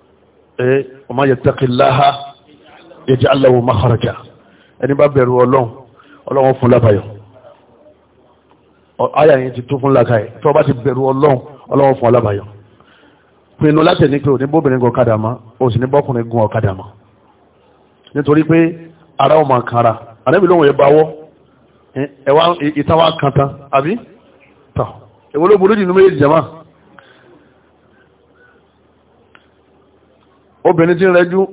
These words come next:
ọkùnrin tí ń rẹjú, tó wá jòkó sẹ́yìn ìyàwó ìyàwó. Tó wá gbé, ẹ, iwájú rẹ̀,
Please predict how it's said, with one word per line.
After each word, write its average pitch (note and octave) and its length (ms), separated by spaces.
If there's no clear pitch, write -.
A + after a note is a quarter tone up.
ọkùnrin E3 300
tí F#3+ 60
ń F3 120
rẹjú, E3+ 300
tó E3+ 80
wá F#3+ 200
jòkó E3 240
sẹ́yìn F3+ 260
ìyàwó C#3+ 220
ìyàwó. C3+ 320
Tó F3 100
wá F3+ 120
gbé, F3+ 140
ẹ, D#3 320
iwájú E3+ 360
rẹ̀, C#3 160